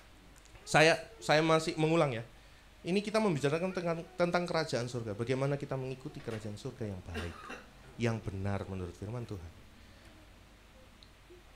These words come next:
Ketika Lewi mengadakan suatu perjamuan besar, saya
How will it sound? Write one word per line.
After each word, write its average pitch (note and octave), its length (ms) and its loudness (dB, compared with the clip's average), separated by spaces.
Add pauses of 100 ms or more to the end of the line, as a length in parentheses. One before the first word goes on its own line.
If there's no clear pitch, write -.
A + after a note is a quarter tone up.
(120)
Ketika A3+ 400 4
Lewi A#3 400 6
mengadakan F3 480 2
suatu D3 240 -2
perjamuan B2+ 400 0 (560)
besar, A2 400 0
saya G3 560 4